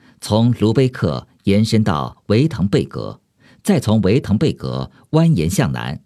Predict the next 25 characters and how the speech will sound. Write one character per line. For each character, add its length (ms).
来 140
到 340
埃 140
森 180
纳 140
赫 240
附 200
近， 200
然 180
后 340
直 160
接 160
转 260
向 220
南 160
方， 300
来 140
到 140
捷 320
克 240
边 200
界。 300
那 180
条 180
线 320